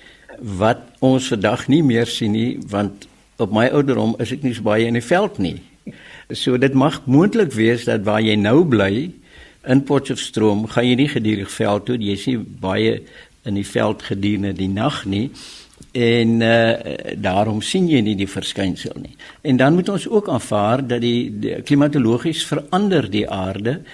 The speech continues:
Ons sit hier in die Wes-Kaap nou met 'n verandering. Daar het geen reën in die winter geval nie. So ons kan ook nou vra wat het van die reën geword. En daar is 'n verklaring voor hoekom dit nou so droog word in die Wes-Kaap. So ek hoop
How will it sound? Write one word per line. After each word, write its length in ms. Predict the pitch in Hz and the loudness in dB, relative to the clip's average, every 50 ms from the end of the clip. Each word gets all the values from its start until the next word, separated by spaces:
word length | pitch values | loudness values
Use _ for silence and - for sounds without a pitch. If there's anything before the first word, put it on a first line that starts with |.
| - - - - - | -20 -20 -20 -20 -8
Ons 240 | - 139 135 139 - | -2 0 0 0 0
sit 160 | - 151 123 | 0 -2 0
hier 120 | 135 131 110 | 0 0 0
in 120 | 117 117 | 0 0
die 80 | 101 107 | 2 2
Wes-Kaap 460 | 113 113 - - 131 120 113 117 107 | 0 0 -2 -2 0 2 2 2 2
nou 460 | 104 101 98 101 104 113 135 - - - - - _ _ | 2 2 2 2 2 0 0 -2 -4 -10 -18 -20 _ _
met 280 | - 110 113 117 110 120 | -2 0 0 0 0 -2
'n 60 | 107 | -6
verandering. 640 | - - - - 113 110 110 104 110 131 156 175 180 - - - - - | -6 -6 -6 -4 -2 -2 -2 0 -2 -2 -2 -4 -8 -12 -18 -20 -18 -10
Daar 260 | 98 98 107 113 117 | -4 -2 0 0 -2
het 60 | - | -2
geen 280 | - - 156 151 143 135 | -2 0 2 2 4 4
reën 220 | 117 123 127 123 | 4 2 2 2
in 80 | 127 123 | 2 2
die 100 | 120 110 | 0 0
winter 280 | 113 113 110 123 123 | -2 -2 -2 -4 -6
geval 360 | - - 101 - - 90 82 82 | -6 -8 -8 -6 -4 -4 -4 -6
nie. 180 | 80 78 - | -8 -10 -10
So 140 | - - 110 | -10 -8 -6
ons 160 | 104 107 - | -6 -8 -6
kan 160 | - - 120 | -6 -4 -4
ook 160 | - 170 170 170 | -4 -4 -4 -2
nou 140 | 165 131 | -2 -2
vra 260 | 101 - 104 104 104 98 | -2 0 0 2 2 2
wat 160 | 87 98 95 | 2 0 -2
het 140 | 110 107 - | -2 -6 -6
van 120 | - 113 | -4 -4
die 120 | 117 110 107 | -2 -2 0
reën 260 | 95 104 107 104 101 | 0 0 -2 -2 -2
geword. 600 | - - 104 101 135 160 131 90 - - - - - - - - - - - - _ | -4 -4 -2 0 0 0 0 0 -2 -6 -12 -20 -20 -20 -20 -20 -20 -20 -20 -20 _
En 200 | - - 131 131 | -2 0 2 4
daar 220 | 123 120 127 127 - | 4 4 2 2 0
is 140 | 190 - | -2 -2
'n 60 | - 185 | -2 -4
verklaring 680 | - 165 - - 120 104 98 98 98 98 92 113 131 - | -4 -4 -4 -2 0 0 0 0 -2 -4 -4 -6 -8 -10
voor 480 | - - - - 101 101 104 120 151 - - - | -14 -10 -6 -4 -2 -2 -2 -4 -6 -10 -14 -8
hoekom 460 | - 107 104 - 123 120 117 110 104 98 | -6 -4 -4 0 0 2 2 2 0 0
dit 200 | 107 107 104 - | -2 -2 -2 -2
nou 220 | 101 98 104 101 | -4 -4 -4 -4
so 260 | - - - 110 101 | -6 -6 -4 -4 -4
droog 320 | 95 98 98 107 113 110 - | -2 -2 0 0 -2 -2 -2
word 240 | 98 95 90 - | -2 -2 -2 -2
in 100 | - 95 | -4 -6
die 80 | 95 95 | -4 -4
Wes-Kaap. 480 | 92 95 107 - - - 127 123 139 135 - - _ _ _ _ _ _ _ _ _ _ _ _ _ - - | -4 -4 -6 -6 -6 -4 -2 -2 -4 -4 -8 -18 _ _ _ _ _ _ _ _ _ _ _ _ _ -20 -12
So 240 | - - 143 123 123 | -6 -2 0 0 0
ek 180 | - 123 113 | 0 -2 -2
hoop 300 | 110 151 170 170 170 - | 0 2 0 0 0 -6